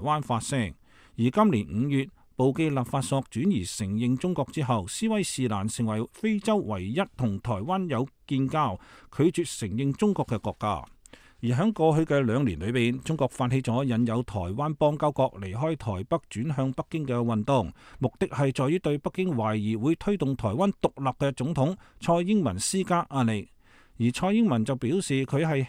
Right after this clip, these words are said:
希望維持現狀，但係唔會被中國霸凌，並且要捍衛台灣以及佢嘅民主制度。中國外長王毅響同布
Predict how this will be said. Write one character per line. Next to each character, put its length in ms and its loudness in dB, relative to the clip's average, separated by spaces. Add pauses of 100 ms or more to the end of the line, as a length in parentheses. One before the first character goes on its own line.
希 160 0
望 200 2
維 140 0
持 240 -4
現 220 2
狀， 260 2
但 140 -2
係 80 0
唔 220 4
會 100 0
被 220 -2
中 200 0
國 160 0 (100)
霸 240 4
凌， 220 -2 (300)
並 160 0
且 220 0
要 160 0
捍 340 0
衛 160 0
台 200 -4
灣 300 -2
以 40 -4
及 80 -4
佢 320 -2
嘅 120 2
民 200 0
主 160 -4
制 160 4
度。 340 2 (600)
中 120 4
國 120 6
外 200 2
長 180 2
王 220 2 (160)
毅 60 2
響 240 0
同 240 2
布 200 -2